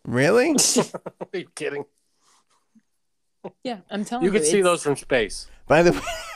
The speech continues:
Speaker 3: And you know what it is?
Speaker 1: <laughs> I have the Great Wall of China on my face. Is that what you're saying?
Speaker 2: Basically, a hairy wall of China.
Speaker 1: This entire conversation, all I can feel is this part of my, I can only, I feel
Speaker 3: Oh, I
Speaker 1: my
Speaker 3: know, I
Speaker 1: eyebrows
Speaker 3: know.
Speaker 1: for the first time in my life.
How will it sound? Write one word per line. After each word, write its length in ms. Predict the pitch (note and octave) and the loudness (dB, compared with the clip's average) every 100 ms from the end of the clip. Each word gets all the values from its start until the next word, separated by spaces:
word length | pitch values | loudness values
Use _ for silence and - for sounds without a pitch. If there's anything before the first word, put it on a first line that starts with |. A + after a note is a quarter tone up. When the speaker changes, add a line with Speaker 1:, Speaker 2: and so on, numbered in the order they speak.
| - | -2
Speaker 3:
And 160 | C#4 C#4+ | 0 0
you 100 | D4+ | -2
know 60 | E4+ | -6
what 80 | E4+ | -10
it 100 | D#4 | -4
is? 240 | B3+ - | -2 2
Speaker 1:
<laughs> 0 | |
I 100 | F3 | 2
have 200 | - D3+ | 4 6
the 80 | D#3 | 6
Great 220 | D3 D3+ | 6 6
Wall 220 | D#3+ D3 C#3+ | 8 8 6
of 80 | |
China 260 | - C#3 C#3+ | 6 6 6
on 60 | F3+ | 6
my 160 | F#3 D4 | 6 4
face. 280 | F#3 F#3+ | 4 4
Is 100 | B2+ A#2+ | 4 4
that 140 | B2 | 4
what 60 | B2+ | 4
you're 160 | B2+ C3 | 2 2
saying? 320 | C#3+ D3 C#4+ - - - C#4+ C#4 A#3+ A#3+ | 2 2 0 -6 -20 -20 -16 -16 -10 -4
Speaker 2:
Basically, 420 | C3+ - - F2 | -2 -4 -6 -8
a 120 | F2 | -6
hairy 340 | E2+ A2+ G#2 F2 | -2 0 0 -4
wall 240 | E2+ F2 | -10 -12
of 80 | E2+ | -12
China. 180 | F2 A2+ | -6 0
Speaker 1:
This 220 | D#3+ F#3+ | 2 4
entire 560 | F3+ - C#3 D3+ E3 | 2 2 4 6 4
conversation, 760 | E3 D3+ C3+ C3 C3+ B2+ - D3+ | 4 4 4 4 4 4 4 4
all 260 | - B2 B2+ | 6 6 6
I 100 | B2 | 6
can 220 | C3 G#2+ | 4 4
feel 320 | - G#2+ G2 | 4 4 4
is 160 | F#2+ G2 | 0 0
this 180 | G2 | -2
part 240 | - G2 F#2+ | 2 2 2
of 60 | |
my, 220 | F#2 E2+ G#2 | 0 2 2
I 40 | |
can 160 | - G#2 | 0 2
only, 220 | A2 A2 | 4 4
I 80 | G#2+ | 2
feel 400 | - - C3 B2+ | 0 0 4 6
Speaker 3:
Oh, 40 | A2 | 6
I 20 | |
Speaker 1:
my 40 | G2+ | 4
Speaker 3:
know, 20 | |
I 100 | F2+ G#2 | 4 4
Speaker 1:
eyebrows 300 | G2+ F#2 F#2+ | 4 2 0
Speaker 3:
know. 40 | |
Speaker 1:
for 60 | G#2 | -4
the 80 | |
first 300 | G2 A2 G#2 | 0 0 0
time 180 | - G2+ | -2 -2
in 80 | G2 | -2
my 140 | F2 | -2
life. 420 | F2 A1+ A2+ - | -4 -6 -10 -12